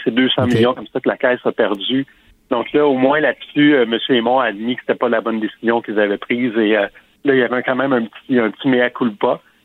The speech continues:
Speaker 1: Euh, donc, ils doivent être vigilants. Tu sais, on peut pas se permettre, dans des marchés comme on vit en ce moment, on peut pas se permettre de prendre trop de mauvaises décisions.
Speaker 2: Mhm.
Speaker 1: Donc, euh, je pense qu'ils en sont bien conscients. Ils vont, euh, redoubler d'ardeur, je pense, au, dans la, la deuxième moitié de l'année.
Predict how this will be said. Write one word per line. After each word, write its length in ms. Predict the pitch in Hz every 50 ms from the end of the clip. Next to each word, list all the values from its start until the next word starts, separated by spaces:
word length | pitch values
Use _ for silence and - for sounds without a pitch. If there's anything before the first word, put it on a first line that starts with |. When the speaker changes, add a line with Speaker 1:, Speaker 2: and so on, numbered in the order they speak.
| _ _ -
Speaker 1:
Euh, 180 | 104 107 101 104
donc, 240 | 104 113 120 - -
ils 60 | 143
doivent 180 | 131 165 190
être 140 | 214 190 156
vigilants. 400 | 156 170 165 170 175 131 117 - - _
Tu 80 | -
sais, 80 | 165 160
on 100 | 139 123
peut 120 | - 131
pas 100 | 127 175
se 80 | - -
permettre, 440 | - 180 185 139 151 170 165 - 190 180
dans 140 | 139 139
des 100 | 135 139
marchés 240 | 139 139 - - 165
comme 140 | - - 147
on 160 | 131 120 117
vit 120 | 110 127 143
en 60 | 135
ce 60 | 127 -
moment, 200 | 131 117 135 135
on 40 | 127
peut 160 | - 127 135
pas 60 | 127
se 60 | -
permettre 260 | - 123 117 127 127
de 80 | 120 117
prendre 260 | - - - 127 120 120
trop 120 | - 143
de 40 | 135
mauvaises 320 | 131 127 120 117 117 113 113
décisions. 540 | 113 110 127 120 117 117 117 117 110 139
Speaker 2:
Mhm. 40 | 147
Speaker 1:
Donc, 300 | 117 117 113 110 - -
euh, 100 | 120 110 -
je 60 | -
pense 160 | - 123 113 -
qu'ils 100 | - 123
en 100 | 110 -
sont 140 | - 120 110
bien 160 | 110 113 107
conscients. 360 | - 123 110 104 - - 110
Ils 140 | 113 117 104
vont, 240 | 95 104 104 101 104
euh, 140 | 104 101 101
redoubler 320 | 113 131 123 120 131 143
d'ardeur, 460 | 139 139 117 113 123 123 120 123 127
je 80 | 123 -
pense, 180 | - 123 113 - -
au, 140 | 113 110 104 - - - - - - _ _ _ -
dans 120 | - 117 113
la, 240 | 113 113 107 110 110
la 160 | 113 113 107
deuxième 300 | 107 113 120 120 131 123
moitié 260 | 123 123 - - 131
de 40 | 120
l'année. 240 | 117 113 113 131